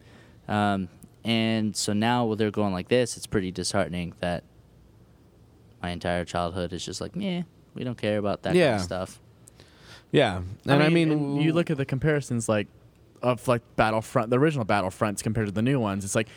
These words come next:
Speaker 3: nowhere even close. And I
Speaker 1: No.
Speaker 3: honestly don't think this new Battlefront's gonna even compare to the original Battlefront two.
Speaker 1: No,
Speaker 3: Like,
Speaker 1: hon-
Speaker 3: it looks, obviously, it's,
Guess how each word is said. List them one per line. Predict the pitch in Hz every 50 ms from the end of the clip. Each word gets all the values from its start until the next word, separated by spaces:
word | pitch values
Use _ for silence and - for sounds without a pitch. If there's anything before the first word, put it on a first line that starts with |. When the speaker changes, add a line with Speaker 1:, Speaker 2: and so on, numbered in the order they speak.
| - - - -
Speaker 3:
nowhere | 220 202 214 233 240 220 175 151 131 127
even | 120 110 104
close. | - 120 110 110 139
And | 135 143
I | 151 156 147
Speaker 1:
No. | 135
Speaker 3:
honestly | 139 156 160 151 - - 135
don't | 135 131 123
think | - 139 123 -
this | 120 107 -
new | 127
Battlefront's | 117 107 107 110 110 107 - 120 110 104 -
gonna | - 110 110
even | 107 113 117 104 110
compare | - 113 107 - 160 160 139
to | 117 110 98 - - -
the | - 117
original | 110 107 95 98 95
Battlefront | 98 95 92 90 - 104 95 - -
two. | - 110 95 85 71 80 - - - - - - - - - - _ - - - - - -
Speaker 1:
No, | 90 87 82 -
Speaker 3:
Like, | 135 131
Speaker 1:
hon- | 104 131
Speaker 3:
it | 135 -
looks, | 147 170 170 - - - -
obviously, | 135 151 151 143 131 131
it's, | - - -